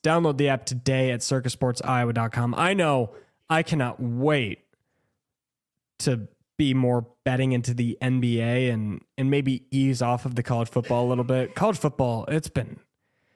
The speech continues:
it's been tough this year. It's always tough, and I'm just frankly not good at it. So I've,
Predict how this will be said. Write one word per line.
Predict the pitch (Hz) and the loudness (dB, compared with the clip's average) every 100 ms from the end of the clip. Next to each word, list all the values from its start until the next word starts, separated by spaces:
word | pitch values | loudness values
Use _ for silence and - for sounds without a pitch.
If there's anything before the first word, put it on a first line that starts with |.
| _ - | _ -2
it's | 226 | -2
been | - 120 | 0 -2
tough | - - 123 120 - | -4 -6 -2 -2 0
this | 127 - | -2 0
year. | 131 120 117 113 107 _ _ _ _ _ | -2 0 0 -2 -4 _ _ _ _ _
It's | - 202 | -2 -2
always | - 156 165 180 - | 0 2 2 2 0
tough, | - 170 165 - - - - _ _ - | 0 2 2 0 -8 -14 -18 _ _ -4
and | 131 | 0
I'm | 156 | 0
just | 180 - - - - - | 0 -2 -6 -14 -20 -12
frankly | - 135 135 147 | -2 0 0 0
not | 127 123 - _ | 2 0 -4 _
good | 117 113 | -4 0
at | 123 131 | 2 2
it. | 143 - | 0 -2
So | - 127 113 | -2 0 0
I've, | 110 143 143 - | 2 0 -2 -12